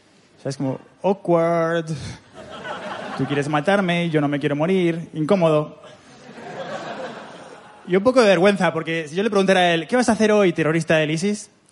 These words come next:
él me diría, "Eh, voy a participar en la lucha eterna entre el bien y el mal, matando gente para Dios". Ambicioso. Pero si él me preguntara a mí, "¿Qué vas a hacer hoy, Diego?",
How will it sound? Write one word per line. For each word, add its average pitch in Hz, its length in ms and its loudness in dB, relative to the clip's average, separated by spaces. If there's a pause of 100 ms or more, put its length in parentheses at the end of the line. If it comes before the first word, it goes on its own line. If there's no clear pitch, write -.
(340)
él 160 160 -2
me 165 80 0
diría, 160 520 4
"Eh, 156 300 -2
voy 196 180 0
a 202 140 2
participar 165 540 -2
en 190 80 -2
la 160 80 0
lucha 170 260 0
eterna 180 320 -2
entre 160 160 -4
el 147 60 -2
bien 165 160 -4
y 160 40 -2
el 147 80 -2
mal, 170 360 2
matando 160 340 -2
gente 175 380 -2
para 143 240 0
Dios". 160 420 -6 (880)
Ambicioso. 139 500 -6 (1700)
Pero 185 440 4
si 180 160 -2
él 214 60 2
me 233 80 2
preguntara 214 300 4
a - 20 2
mí, 196 240 -4
"¿Qué - 80 -4
vas 233 140 0
a - 20 2
hacer 233 180 2
hoy, 233 140 4
Diego?", 196 420 0